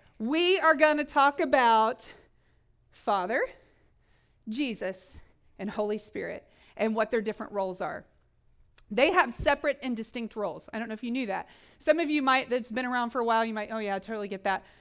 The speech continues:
Some of you that are new, you might be like, "Wow, I've always wondered why sometimes it's Holy Spirit and sometimes it's Father and sometimes it's Jesus. I just thought you just picked one." They actually have a role and they have a function. So, um,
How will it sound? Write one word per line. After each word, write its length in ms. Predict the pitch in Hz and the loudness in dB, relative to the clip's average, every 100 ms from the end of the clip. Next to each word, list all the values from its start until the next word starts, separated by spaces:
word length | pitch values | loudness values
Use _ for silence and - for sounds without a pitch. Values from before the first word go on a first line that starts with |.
| _ _ | _ _
Some 180 | 302 311 | 0 0
of 100 | 302 | 0
you 140 | 320 | 4
that 140 | 294 | 4
are 100 | 254 | 4
new, 260 | 240 254 269 | 2 2 2
you 140 | 269 | 0
might 200 | 247 247 | -2 -2
be 80 | 240 | -2
like, 280 | 233 208 208 - | 0 0 -4 -14
"Wow, 240 | 262 311 359 | -8 -2 0
I've 140 | 320 | 0
always 200 | 320 349 | -2 -4
wondered 260 | 320 381 302 | -4 -4 -4
why 120 | 247 | -6
sometimes 420 | 226 285 262 277 | -4 -6 -4 -6
it's 120 | 233 | -8
Holy 140 | 262 254 | -10 -12
Spirit 320 | - 262 294 | -8 -10 -10
and 80 | 208 | -10
sometimes 340 | 226 277 269 | -12 -8 -8
it's 100 | 220 | -8
Father 200 | - 247 | -6 -6
and 100 | 240 | -6
sometimes 400 | 220 254 269 233 | -8 -10 -10 -10
it's 100 | 196 | -12
Jesus. 420 | - 240 302 165 - | -12 -10 -10 -10 -12
I 60 | 240 | -14
just 160 | 220 | -14
thought 100 | - | -18
you 60 | 196 | -16
just 160 | 220 - | -18 -16
picked 220 | - - | -18 -18
one." 180 | 160 - _ - - - | -20 -20 _ -20 -20 2
They 60 | |
actually 420 | 277 294 - 320 285 | 4 4 -2 -4 0
have 200 | 262 247 | 2 2
a 60 | |
role 300 | 233 254 330 | 2 4 4
and 80 | 330 | 4
they 80 | 277 | 0
have 160 | 233 | 0
a 60 | 220 | -2
function. 460 | - 196 - - - _ _ _ _ | -8 -10 -12 -16 -16 _ _ _ _
So, 400 | - 285 269 269 - | -2 2 4 2 2
um, 500 | 302 277 226 220 | 4 4 0 -4